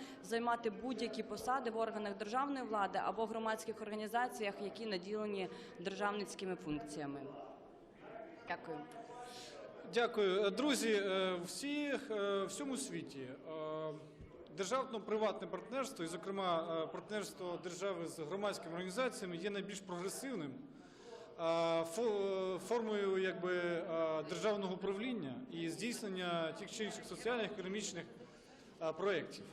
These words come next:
Speaker 2: Е, у нас в Україні все навпаки. От,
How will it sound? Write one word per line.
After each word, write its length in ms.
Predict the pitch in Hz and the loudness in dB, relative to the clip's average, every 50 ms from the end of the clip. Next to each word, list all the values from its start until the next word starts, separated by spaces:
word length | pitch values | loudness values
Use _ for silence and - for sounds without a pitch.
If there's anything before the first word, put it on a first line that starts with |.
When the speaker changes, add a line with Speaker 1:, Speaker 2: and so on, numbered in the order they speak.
| - - | -8 -4
Speaker 2:
Е, 360 | 151 156 156 156 156 156 151 165 165 160 | 0 0 2 4 4 2 2 0 -2 -2
у 20 | |
нас 360 | 175 220 277 294 - - - - - - | 0 2 4 4 2 2 -2 -6 -6 -8
в 40 | 165 | -8
Україні 320 | 160 180 226 254 247 240 202 | -2 2 2 4 4 4 2
все 240 | - - 208 214 | 2 2 2 2
навпаки. 500 | 208 208 - - - 190 - - 139 113 90 - - - - - - - - - - - - - - - - - - - | 2 2 0 0 -4 -6 -6 -6 -8 -10 -10 -12 -14 -16 -16 -16 -18 -18 -18 -20 -20 -20 -20 -20 -20 -20 -20 -18 -8 -2
От, 200 | 165 180 185 | 0 0 0